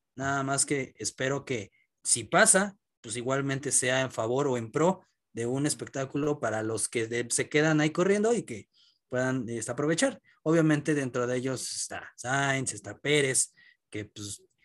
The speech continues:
si alguno de los dos hay un choque entre Verstappen y Leclerc, pues pueden aprovechar cualquiera de los,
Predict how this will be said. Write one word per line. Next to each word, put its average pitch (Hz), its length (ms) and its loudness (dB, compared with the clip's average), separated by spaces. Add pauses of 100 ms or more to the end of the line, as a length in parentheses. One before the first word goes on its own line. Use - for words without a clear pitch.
si 110 260 -4
alguno 131 300 2
de 139 100 4
los 123 220 2
dos 143 220 0
hay 139 160 0
un 139 100 -4
choque 139 240 -2
entre 120 220 -4
Verstappen 127 500 -4
y 139 60 -2
Leclerc, 156 380 -2
pues - 160 -14
pueden 117 220 -6
aprovechar 117 400 -10
cualquiera 113 340 -8
de 101 120 -8
los, 101 160 -12